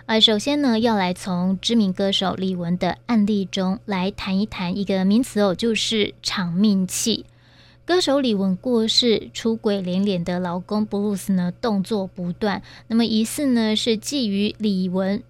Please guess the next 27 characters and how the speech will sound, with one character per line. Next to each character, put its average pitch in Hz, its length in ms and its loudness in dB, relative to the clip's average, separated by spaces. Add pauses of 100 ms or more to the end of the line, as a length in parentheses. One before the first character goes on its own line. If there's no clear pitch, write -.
遗 220 260 0
留 190 220 2
下 208 180 -2
来 165 180 -4
的 180 240 -4
巨 226 280 -2
额 185 160 -4
的 - 140 -4
财 180 280 -8
产 202 320 -6
哦。 - 160 -6 (300)
那 285 100 2
不 277 100 -2
过 359 140 2
李 247 160 0
玟 190 160 -2
在 208 380 2
香 202 340 0
港 208 340 -2
总 208 280 0
值 220 180 0
大 247 240 -2
约 226 140 4
一 277 180 0
点 202 400 0
五 202 240 -4
亿 254 180 2